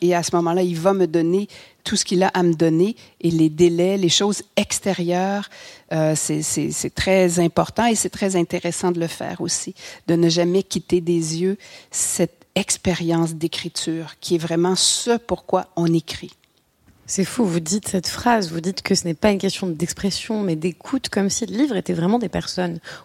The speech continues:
Speaker 2: ou en tout cas des gens avec qui vous dialoguez à ce moment-là, comme si c'était en dehors de vous.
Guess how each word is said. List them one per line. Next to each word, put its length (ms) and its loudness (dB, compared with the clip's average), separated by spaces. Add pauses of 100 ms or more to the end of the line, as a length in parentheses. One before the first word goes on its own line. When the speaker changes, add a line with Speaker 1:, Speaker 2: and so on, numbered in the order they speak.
Speaker 2:
ou 60 0
en 60 2
tout 160 -8
cas 240 4 (260)
des 260 0
gens 220 0
avec 180 0
qui 140 -8
vous 140 -8
dialoguez 460 0
à 60 -2
ce 140 -8
moment-là, 360 -2 (460)
comme 180 4
si 140 -2
c'était 260 2
en 120 2
dehors 220 4
de 80 4
vous. 240 0